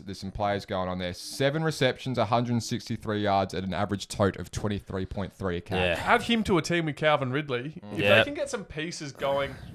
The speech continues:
Speaker 3: on the offensive line and they can get a defense, which
Speaker 2: Quarterback's the issue.
Speaker 1: Not yet.
Speaker 2: Nah, I think it's an issue.
Speaker 3: he's still a, oh, like, he's, he can throw
Speaker 2: Is
Speaker 3: the
Speaker 2: he
Speaker 3: ball.
Speaker 2: playing well?
Speaker 1: He's not. He's not,
Speaker 2: Not playing well,
Speaker 1: He's not the
Speaker 2: though,
Speaker 1: part
Speaker 2: is he?
Speaker 1: holding him back. It's that
Speaker 3: Which I would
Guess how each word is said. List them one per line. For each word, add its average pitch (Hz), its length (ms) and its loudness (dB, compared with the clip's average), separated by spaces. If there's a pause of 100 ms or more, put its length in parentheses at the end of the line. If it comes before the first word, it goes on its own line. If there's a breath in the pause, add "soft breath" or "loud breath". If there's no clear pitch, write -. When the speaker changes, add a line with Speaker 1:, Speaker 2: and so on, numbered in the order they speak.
(160)
Speaker 3:
on 139 80 -2
the 135 120 2
offensive 147 420 -2
line 127 300 4
and 120 80 2
they 120 60 2
can 131 140 -2
get 160 140 2
a 147 60 4
defense, 131 680 -2
which 123 140 -2
Speaker 2:
Quarterback's 156 460 12
the 107 100 -2
issue. 87 220 -6 (1500)
Speaker 1:
Not 151 320 4
yet. 104 420 -2 (320)
Speaker 2:
Nah, 185 400 12
I 185 60 10
think 196 140 6
it's 143 100 0
an 101 60 4
issue. 92 160 0
Speaker 3:
he's 202 100 6
still 320 180 6
a, 254 120 12
oh, 170 180 6
like, 143 160 4
he's, 165 240 -2 (300)
he 190 80 -14
can 220 160 -10
throw 233 140 2
Speaker 2:
Is 185 80 8
Speaker 3:
the - 20 6
Speaker 2:
he 220 60 10
Speaker 3:
ball. 240 80 6
Speaker 2:
playing 277 200 12
well? 202 300 6 (260)
Speaker 1:
He's 170 160 0
not. 208 300 6
He's 185 260 2
not, 226 100 8
Speaker 2:
Not - 120 10
playing 139 240 8
well, 104 160 8
Speaker 1:
He's 175 80 6
not 196 100 4
the 151 60 4
Speaker 2:
though, 156 60 0
Speaker 1:
part 139 100 10
Speaker 2:
is 107 60 6
he? 113 40 6
Speaker 1:
holding 110 200 10
him 90 80 2
back. 95 260 0
It's 90 100 -10
that 104 160 4
Speaker 3:
Which - 60 0
I 120 60 6
would 208 60 10